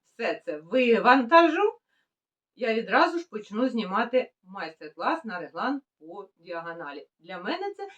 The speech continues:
першочергова робота. От. В мене є ще дещо, що я хочу закінчити, але впевнена, що я його не буду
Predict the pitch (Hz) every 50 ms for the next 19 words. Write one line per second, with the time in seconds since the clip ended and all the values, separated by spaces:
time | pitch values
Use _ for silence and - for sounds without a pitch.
0 | _ _ _ _ - 240 277 320 339 330 - 302 277 - 262 247 220 - 202 202
1 | 208 202 202 185 170 151 151 147 147 143 _ _ _ _ _ _ _ _ _ _
2 | _ _ _ _ _ _ _ _ _ _ _ _ _ _ _ _ _ _ _ _
3 | 269 - _ _ _ _ _ _ _ _ _ _ _ _ _ _ _ _ _ _
4 | _ _ _ _ _ _ _ _ _ _ _ 180 196 240 302 370 370 330 302 285
5 | 254 202 214 262 220 180 185 - - - - 208 185 170 160 202 196 170 165 -
6 | - - 165 170 - - 220 220 220 208 190 165 143 - _ _ _ _ _ _
7 | _ _ _ _ _ _ _ 247 262 240 - - - 175 175 175 226 220 220 -
8 | - 220 214 - 202 - - 277 226 - 392 480 508 494 - _ _ _ _ _
9 | _ _ _ _ _ - 190 220 226 247 247 226 269 302 330 339 349 349 339 339
10 | _ - 302 403 440 427 427 415 392 392 370 - - 262 240 240 247 285 320 330
11 | 262 269 262 226 208 196 180 214 262 226 240 269 226 -